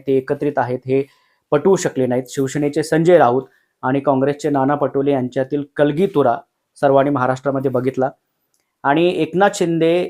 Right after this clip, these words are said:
अ, यांच्या मागे गद्दार, गद्दार म्हणून लागणे सुद्धा त्यांना कुठंतरी, अ, निश्चितपणाने अडचणीचे ठरले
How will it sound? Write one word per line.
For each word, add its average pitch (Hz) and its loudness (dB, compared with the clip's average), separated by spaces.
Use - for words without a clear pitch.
अ, 139 0
यांच्या 143 2
मागे 147 -2
गद्दार, 147 2
गद्दार 143 0
म्हणून 151 0
लागणे 147 2
सुद्धा 147 -4
त्यांना 139 4
कुठंतरी, 147 0
अ, 135 4
निश्चितपणाने 147 -4
अडचणीचे 139 0
ठरले 143 0